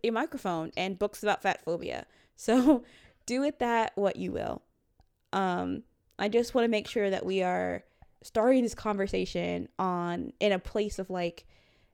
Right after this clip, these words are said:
acceptance and in a place of, like, understanding of nuance, because I think conversations about bodies are always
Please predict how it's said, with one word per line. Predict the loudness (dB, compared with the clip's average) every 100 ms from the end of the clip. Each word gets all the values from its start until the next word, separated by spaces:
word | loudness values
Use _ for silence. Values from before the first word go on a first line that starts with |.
| _
acceptance | -4 -4 -4 -2 -2 0 -2 -2 -8 -10 -6
and | -4
in | -2
a | -4
place | -2 -2 -2
of, | -4 -4
like, | -4 -4 -8 _ _ _ _ _ _ _ _
understanding | -2 2 0 0 -4 -4 -2 -2
of | -2
nuance, | -2 -2 -4 -6 -8
because | -8 -4
I | -4
think | -2 -2 -4 -8 -20 _ _ -14
conversations | -4 -2 0 0 -2 -2 -2
about | -2 -2
bodies | -2 -2 -2 -2
are | 0
always | 2 4 4 0 -4